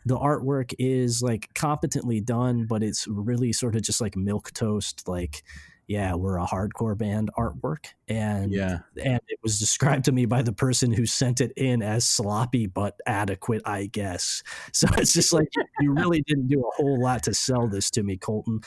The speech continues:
Speaker 1: Um, but, uh, there's, it looks like there's only one song available for streaming too, the first song out of four, and it was released, um, on a lathe cut seven inch record back in October that, uh,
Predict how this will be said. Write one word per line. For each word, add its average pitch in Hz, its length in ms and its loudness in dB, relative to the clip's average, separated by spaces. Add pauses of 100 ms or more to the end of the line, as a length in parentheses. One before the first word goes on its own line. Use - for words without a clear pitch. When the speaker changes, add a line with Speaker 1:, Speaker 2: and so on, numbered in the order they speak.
(420)
Speaker 1:
Um, 110 500 0
but, 123 360 0
uh, 123 300 2
there's, 131 200 2
it 139 160 0
looks 151 180 0
like 165 120 2
there's 139 160 2
only 143 140 2
one 123 220 2
song 127 320 0
available 120 440 0
for - 160 -6
streaming 139 420 -2
too, 147 320 -2
the 107 100 -6
first - 360 -2
song 117 240 2
out 113 120 2
of 104 80 -2
four, 123 360 0
and 107 100 0
it - 80 -6
was 104 160 -2
released, 107 560 -2 (340)
um, 107 340 0
on 107 260 0
a 110 320 0
lathe 117 400 0
cut - 260 -2
seven 123 300 0
inch 120 180 -2
record 143 480 -2
back 123 240 0
in 117 100 0
October 156 640 -2 (120)
that, 110 320 -4
uh, 110 420 0